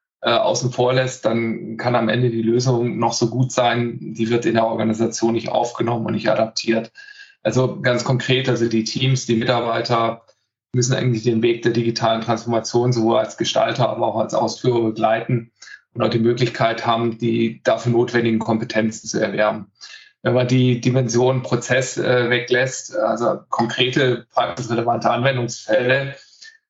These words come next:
dann wird man letzten Endes eigentlich, äh, nur einen technologischen Hype nennen. Ähm, und ich meine, so ein Beispiel wäre aus meiner Sicht da die ganz, die ganz frühen Anfänge von Blockchain-Lösungen, ja.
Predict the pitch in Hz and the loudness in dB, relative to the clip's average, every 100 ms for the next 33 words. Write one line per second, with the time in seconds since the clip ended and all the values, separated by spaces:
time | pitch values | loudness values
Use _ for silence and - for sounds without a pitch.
0 | _ - 127 135 123 - - 131 123 123 | _ -2 0 0 -2 -6 -4 -2 0 0
1 | 123 - 135 120 120 113 123 123 113 - | 0 0 0 2 0 2 2 2 0 -4
2 | - 120 117 123 120 113 113 - 127 123 | -2 0 2 2 2 0 0 0 2 2
3 | 120 117 113 113 110 107 - - _ _ | 2 0 0 0 0 0 -2 -10 _ _
4 | _ _ _ 123 131 135 131 - - _ | _ _ _ -2 0 0 -2 -6 -20 _
5 | _ _ 113 120 123 120 107 110 117 113 | _ _ -2 2 2 0 -4 -4 -2 -2
6 | - - 101 113 117 113 113 110 107 - | -4 -8 -2 0 2 2 2 2 0 2
7 | 123 120 120 - - 117 117 123 110 107 | 2 4 2 0 0 0 2 0 0 2
8 | 110 110 110 123 - 220 - 127 - - | 2 2 0 -2 -4 0 2 2 -2 -6
9 | 131 127 147 143 - - 143 131 113 120 | -2 0 0 0 -4 0 2 2 2 0
10 | 127 131 123 120 117 113 120 117 - 117 | 0 0 0 0 -2 -2 -2 -2 0 0
11 | 107 110 110 110 104 113 120 | 0 -2 -2 -4 -4 0 -2